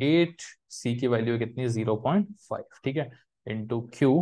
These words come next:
is equal to voltage। वोल्टेज कितना है हमारे पास? अस्सी वोल्ट का, ठीक है, है ना? And this is gonna be eighty divided by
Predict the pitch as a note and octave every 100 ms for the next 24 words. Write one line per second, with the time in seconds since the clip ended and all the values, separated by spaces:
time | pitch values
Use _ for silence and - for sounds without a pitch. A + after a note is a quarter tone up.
0 | E3+ - A2 - A2+ - A2 G#2+ C#3 B2
1 | B2+ B2 A#2+ - B2 A#2+ C#3 C#3 - C#3
2 | C3+ C3 C3+ C3 B2+ B2 C3+ B2+ C3 B2+
3 | C3+ - _ _ - A2 C#3 C3 _ _
4 | _ _ _ - B2 B2 - - A#2 A#2
5 | A#2+ A#2+ A#2+ - A2+ B2+ B2 B2+ B2 A#2+
6 | A#2 A2+ A2+ B2+ B2+ B2 - C3+ C3+ B2+
7 | A#2 A2 G#2+ A2+ A2+ A#2 A#2